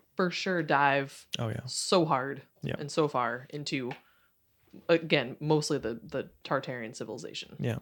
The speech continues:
Speaker 1: But several aspects of this. But that is, in its essence, what the mud flood is.
Speaker 2: I would encourage you to go Google mud flood and
Speaker 1: Mm-hmm.
Speaker 2: look at a bunch of photos of partially buried buildings.
Speaker 1: Yeah.
Speaker 2: And try to come up with your own reason as to, like, why.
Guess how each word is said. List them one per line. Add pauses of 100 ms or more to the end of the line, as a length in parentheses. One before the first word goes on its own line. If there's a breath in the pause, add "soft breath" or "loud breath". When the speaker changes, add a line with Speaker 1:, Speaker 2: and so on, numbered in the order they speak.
Speaker 1:
But (460)
several
aspects
of
this.
But (320 loud breath)
that
is, (140)
in
its
essence,
what
the
mud
flood
is. (320 loud breath)
Speaker 2:
I
would
encourage
you
to
go
Google (440)
mud
flood
and
Speaker 1:
Mm-hmm.
Speaker 2:
look
at
a
bunch
of
photos
of
partially
buried
buildings.
Speaker 1:
Yeah. (280 loud breath)
Speaker 2:
And
try
to
come
up
with
your
own
reason
as
to,
like,
why.